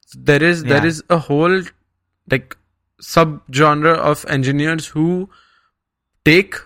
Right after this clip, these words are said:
Speaker 1: Verilog designed, uh, code and who take
Speaker 2: Hmm.
Speaker 1: this kind of, like, C plus plus or Python or matlab code, and they
Speaker 2: Yeah.
Speaker 1: compare them to make sure, and they write code to
Speaker 2: Oh,
Speaker 1: compare
Speaker 2: okay.
Speaker 1: them.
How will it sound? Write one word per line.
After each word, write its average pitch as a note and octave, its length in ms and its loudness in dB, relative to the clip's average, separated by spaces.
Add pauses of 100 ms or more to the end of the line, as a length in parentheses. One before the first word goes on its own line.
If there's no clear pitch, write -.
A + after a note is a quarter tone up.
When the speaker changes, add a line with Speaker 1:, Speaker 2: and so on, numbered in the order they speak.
(100)
Speaker 1:
Verilog C3 680 0
designed, A#2 500 -2 (280)
uh, A#2+ 240 -6
code C3 520 -4
and C3 220 -4
who D3+ 140 -2
take B2+ 300 0
Speaker 2:
Hmm. D#3 60 -4
Speaker 1:
this C#3 260 0
kind B2 280 -2
of, - 240 -10
like, G#2+ 240 -8 (580)
C C3+ 300 -2
plus B2+ 260 -4
plus A#2 320 -2
or A#2 120 -4
Python A2+ 640 -4
or G#2+ 180 -6
matlab A#2 540 -4
code, C3+ 340 -6 (440)
and A#2+ 180 0
they C#3+ 140 2 (180)
Speaker 2:
Yeah. A2 280 -10 (140)
Speaker 1:
compare C3+ 420 4
them A2 340 -8 (680)
to C#3 80 -2
make C3+ 260 0
sure, C3 340 -4
and C#3+ 120 -2
they E3 80 4
write D#3+ 320 2
code F3+ 340 6
to F#3 60 2
Speaker 2:
Oh, - 20 -2
Speaker 1:
compare G#2 380 -4
Speaker 2:
okay. G#2+ 80 -12
Speaker 1:
them. A#2 260 -14